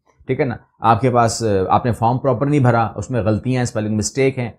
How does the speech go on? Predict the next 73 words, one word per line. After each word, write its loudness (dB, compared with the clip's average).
आपकी -2
date 4
of -2
birth 2
गलत 2
है, -2
आपका -4
ये 0
गलत 0
है, -4
आपका -8
वो -4
गलत -4
है, -12
कोई 6
भी, 2
कोई 6
भी 2
एक 0
चीज़ -8
पकड़ -6
करके, -8
कोई 4
भी -4
एक 0
चीज़ 0
पकड़ 0
करके -2
वो -4
उसको -6
रिफ्यूज़ -4
कर -6
सकते -10
हैं, -6
इसका -6
दिमाग 0
में -4
रखिएगा। -4
तो -12
जिन 2
लोगों 0
के 0
रिफ्यूज़ 2
हुए -2
हैं -4
वो -2
बताएं 4
भी 4
सही -2
ना, -8
वो -4
सिर्फ -4
मु-, -4
बोल 4
रहे 2
हैं -8
कि -2
मुझे 6
उन्होंने 6
रिफ्यूज़ 2
कर 0
दिया 4
या 4
बाद 4
में 0
रिफ्यूज़ -2
कर -2
देते -4
हैं, -14
ये 0
आधी 6
बात 0
है। -16